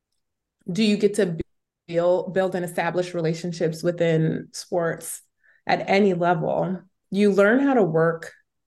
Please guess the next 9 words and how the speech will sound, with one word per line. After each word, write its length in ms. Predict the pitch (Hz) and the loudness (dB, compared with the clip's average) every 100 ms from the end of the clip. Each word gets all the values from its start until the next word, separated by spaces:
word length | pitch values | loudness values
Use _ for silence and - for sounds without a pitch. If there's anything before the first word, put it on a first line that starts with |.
| _ _ - | _ _ -6
together. 880 | 180 160 135 139 - - 185 - - | -2 0 0 0 -2 -2 -4 -6 -6
The 180 | 170 | -4
tools 680 | - - 214 226 247 247 - - _ _ - | -6 2 6 8 6 4 -6 -18 _ _ 0
and 140 | 190 | 2
the 80 | 185 | 2
skills 840 | - - 190 180 185 202 214 - _ _ _ - | -2 -4 2 4 4 2 -2 -12 _ _ _ -2
that 260 | 180 - | 0 0
you 260 | 196 185 180 | 4 4 4
learn 800 | 170 196 196 170 160 165 185 | 2 2 2 2 0 -2 -6